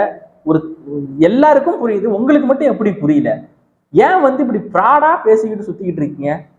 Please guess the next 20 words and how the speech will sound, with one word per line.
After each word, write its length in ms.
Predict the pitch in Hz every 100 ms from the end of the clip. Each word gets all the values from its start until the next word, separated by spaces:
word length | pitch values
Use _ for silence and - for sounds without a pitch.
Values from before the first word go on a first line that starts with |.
| _ _ _ _ _ _
அது 180 | 247 311
மட்டும் 300 | 311 285 294
இல்லாம 320 | 226 190 254 254 156 175
சமூக 360 | 202 294 294 220
வலைதளங்கள்ல 600 | 190 233 208 175 151 170 269 - - _ _ -
இந்த 160 | 214 196 202
இரண்டு 240 | 254 262
நபர்களை 440 | 214 202 254 233 240
நீங்க 160 | 202 147 -
பார்த்திருப்பீங்க, 500 | 208 - 156 131 117 _ _ _ _ _ _ _ -
ரோஸ்ட் 420 | 202 285 - 285 202
பிரதர்ஸ் 360 | 185 185 185 156
அப்படின்னு 320 | 147 180 190 160
சொல்லி 160 | 156 185
சுத்திக்கிட்டு 360 | 156 190 170 135
இருப்பாங்க. 280 | 123 107 82 _ _ _ _ _ _ _
ரோஸ்ட் 360 | 151 226 285 - 262
பிரதர்ஸ்ன்னு 520 | 202 202 240 - 247 214
வச்சதுக்கு 340 | - 196 170
பதிலா 260 | 147 127